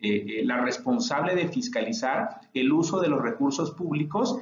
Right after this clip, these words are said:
de los tres poderes, es decir, ejecutivo, legislativo y judicial, y en todos los niveles, es decir, federal, estatal y municipal.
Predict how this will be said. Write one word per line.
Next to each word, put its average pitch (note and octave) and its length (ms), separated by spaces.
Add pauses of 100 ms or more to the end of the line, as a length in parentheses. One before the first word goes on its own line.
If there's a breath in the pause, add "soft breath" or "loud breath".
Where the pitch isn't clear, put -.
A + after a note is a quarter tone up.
(140 loud breath)
de B2 180
los A#2 200
tres B2+ 180
poderes, G#2 440
es A#2 100
decir, D3 220
ejecutivo, A#2 540
legislativo A#2+ 500
y D3+ 60
judicial, D3 720
y C3 120
en B2 120
todos C#3 200
los C3 160
niveles, G2+ 400
es B2+ 80
decir, C3+ 180
federal, A2+ 480
estatal A2+ 560
y A#2+ 80
municipal. G#2 680